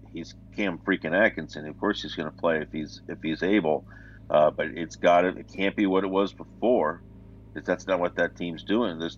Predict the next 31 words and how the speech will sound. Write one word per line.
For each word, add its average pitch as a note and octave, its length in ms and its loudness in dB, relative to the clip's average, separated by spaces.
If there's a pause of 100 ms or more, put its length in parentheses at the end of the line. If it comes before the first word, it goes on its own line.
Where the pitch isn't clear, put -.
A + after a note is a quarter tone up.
this F#2 320 -6
team's D#2+ 240 -6
doing A2 300 2
right D2+ 160 2
now. C#2+ 300 -4 (460)
You, E2+ 200 -2
you've F2+ 220 -4
gotta F2 460 4 (320)
fit F#2 160 6
in. F#2 280 2
You've E2+ 120 -4
got F2 180 4
to E2 440 -2
assimilate F2 580 -2
at F2 320 4
the E2+ 100 -8
pace F#2 340 -6
that E2+ 160 -14
this E2 120 -10
team E2 240 -8
is - 120 -16
playing, F2+ 360 -4
the C#2+ 120 -14
cohesiveness, F2+ 680 -12
the, - 120 -20 (540)
the - 100 -14
teamwork, F2+ 380 2
all G2 260 8
of D2 80 -2
that C#2+ 180 -6
stuff. D2 300 -4